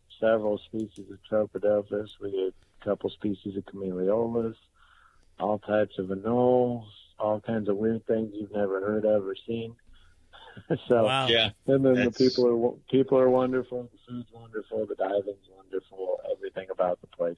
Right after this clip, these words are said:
Speaker 1: is wonderful.
Speaker 2: And what's the
Speaker 3: Yeah.
Speaker 2: website again?
Speaker 1: C U birds dot org.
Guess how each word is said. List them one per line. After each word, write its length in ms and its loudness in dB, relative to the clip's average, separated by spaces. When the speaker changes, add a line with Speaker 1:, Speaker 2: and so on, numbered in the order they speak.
Speaker 1:
is 80 -20
wonderful. 580 -18
Speaker 2:
And 140 -6
what's 180 -4
the 100 0
Speaker 3:
Yeah. 40 2
Speaker 2:
website 280 0
again? 300 -2
Speaker 1:
C 340 2
U 540 4
birds 460 0
dot 280 0
org. 380 -2